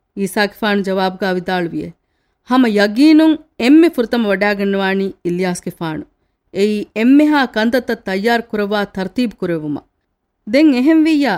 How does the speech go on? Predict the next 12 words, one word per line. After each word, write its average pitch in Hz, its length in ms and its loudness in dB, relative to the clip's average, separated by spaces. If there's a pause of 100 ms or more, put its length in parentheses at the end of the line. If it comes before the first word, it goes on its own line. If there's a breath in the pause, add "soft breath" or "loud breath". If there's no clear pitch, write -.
(140)
ಮೀಸ್ತಕುಂ 262 640 -2
ಇನ್ಸಾನಾಗೆ 220 640 -2
ದರಿಕಲುಂ 202 480 -4
ಗಬೂಲುನ್ನುಕೊ 208 720 -2 (280)
ವೇನಾ 247 440 0 (120)
ಅಣಿಯಾ 233 380 0
ದೇನಕಮ 202 560 -4
ಮುಗದ್ದಸ್ 208 680 -4
ಫැෆ්ෆುತ್ತವುಗಾ 190 720 -4
ಲಿವೆಗೆನ್ 185 500 -2
ವಣಿ 180 220 -2
ಕೀವೆ. 180 460 -10